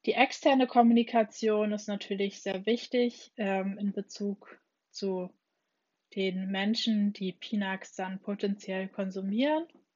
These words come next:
Ähm, dabei läuft die Kommunikation vorwiegend über Social Media ab.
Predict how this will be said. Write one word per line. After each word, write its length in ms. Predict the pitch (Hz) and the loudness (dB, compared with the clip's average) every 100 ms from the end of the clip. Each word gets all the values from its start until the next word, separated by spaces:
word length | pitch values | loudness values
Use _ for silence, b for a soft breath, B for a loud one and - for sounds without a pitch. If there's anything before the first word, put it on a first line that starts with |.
| _ _ _ _ _ _ _ | _ _ _ _ _ _ _
Ähm, 520 | 220 196 196 190 196 - | 0 2 2 -2 -4 0
dabei 640 | 202 196 208 208 196 - _ _ _ _ _ | 4 6 6 4 2 -2 _ _ _ _ _
läuft 380 | 220 208 208 - | 2 4 4 2
die 80 | 214 | -4
Kommunikation 920 | 208 202 202 202 202 196 - 208 202 | 0 2 2 2 0 -2 0 2 2
vorwiegend 560 | - 202 196 208 196 | 2 2 2 0 -2
über 280 | 208 202 196 | -2 0 0
Social 380 | 196 196 196 202 | 0 -2 0 2
Media 420 | 220 320 294 262 | 4 4 4 2
ab. 280 | 220 262 - | 2 2 0